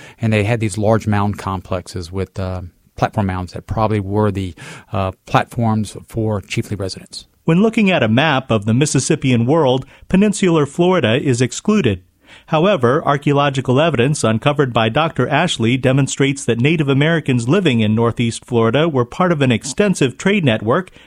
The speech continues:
Speaker 2: that extended to present-day Saint Louis.
Speaker 1: Yeah, they're, they were definitely involved in the area. It's not a closed system. Uh,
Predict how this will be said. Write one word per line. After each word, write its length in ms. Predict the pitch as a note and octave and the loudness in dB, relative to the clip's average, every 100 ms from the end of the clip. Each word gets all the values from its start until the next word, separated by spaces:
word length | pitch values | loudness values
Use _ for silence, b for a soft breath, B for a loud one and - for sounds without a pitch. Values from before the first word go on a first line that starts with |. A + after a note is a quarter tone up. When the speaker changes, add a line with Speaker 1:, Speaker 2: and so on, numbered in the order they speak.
| B | B
Speaker 2:
that 120 | A2+ | -2
extended 520 | A2 - F3 E3 D#3 | -2 -2 0 0 0
to 80 | A#2 | -4
present-day 600 | - E3 D#3 D3 D3 D3 | -2 -2 0 -2 0 0
Saint 300 | D3+ C#3+ C#3+ | 0 0 0
Louis. 500 | B2+ B2 G2 - - _ - | 0 0 0 -6 -14 _ 0
Speaker 1:
Yeah, 120 | F3+ | 2
they're, 140 | D#3+ | 2
they 120 | D3+ | 4
were 60 | D#3 | 4
definitely 320 | C3+ E3 C#3+ | 4 2 0
involved 360 | A#2 A2 G#2+ F#2+ | 2 4 4 2
in 60 | |
the 80 | G2 | 0
area. 200 | G2 F#2 | 2 0
It's 160 | F#2 - | 0 -2
not 140 | C3 | 0
a 40 | A#2+ | 0
closed 380 | - A#2+ A2+ | 0 0 0
system. 440 | - A2+ - F2 D#2 B B - | -2 -4 -6 -12 -16 B B -4
Uh, 240 | G#2+ G2+ | 0 0